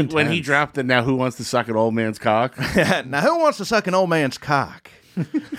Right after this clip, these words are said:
Speaker 1: Uh, and then other than that, we watch, like, fluff. Like, we like, uh, she loves ninety Day Fiancé,
Speaker 3: Mm.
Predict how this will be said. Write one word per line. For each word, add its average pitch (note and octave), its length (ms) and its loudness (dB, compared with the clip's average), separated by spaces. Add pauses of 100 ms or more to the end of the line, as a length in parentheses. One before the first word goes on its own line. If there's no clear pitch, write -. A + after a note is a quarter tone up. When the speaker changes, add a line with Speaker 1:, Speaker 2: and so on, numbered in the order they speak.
(560)
Speaker 1:
Uh, A#2+ 320 4
and B2+ 120 -2
then C#3+ 80 0
other D#3+ 160 4
than D#3+ 100 0
that, D3+ 180 2
we D3 120 -2
watch, D3 360 0
like, A2 300 -8
fluff. B2 580 -2
Like, G#2 220 -6
we A#2 140 -6
like, A2 300 -6
uh, G#2 300 -4
she C3+ 180 -6
loves C3 260 2
ninety A#2+ 240 -4
Day A2+ 140 -6
Fiancé, G#2+ 640 -6
Speaker 3:
Mm. A#2 360 -8